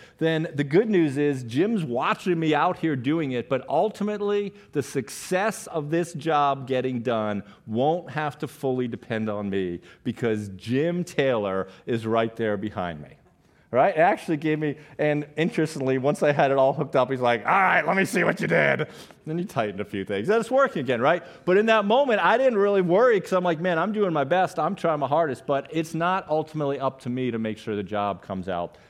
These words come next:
the way it should back, 'cause somebody bigger and better and more knowledgeable in this area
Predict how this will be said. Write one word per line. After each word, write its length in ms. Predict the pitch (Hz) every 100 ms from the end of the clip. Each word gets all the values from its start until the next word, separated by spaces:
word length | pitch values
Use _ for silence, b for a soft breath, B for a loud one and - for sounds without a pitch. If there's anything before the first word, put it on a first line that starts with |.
| B
the 80 | 104
way 160 | 92 90
it 80 |
should 180 | - 87
back, 240 | 82 82 -
'cause 120 | 104
somebody 360 | 123 117 101
bigger 520 | 90 90 135 180 190 185 B
and 220 | - 98 90
better 400 | 113 147 151 147 B
and 120 | 120
more 160 | 101 98
knowledgeable 600 | 95 98 131 147 139 143
in 80 | 147
this 180 | 131 117
area 360 | 101 92 85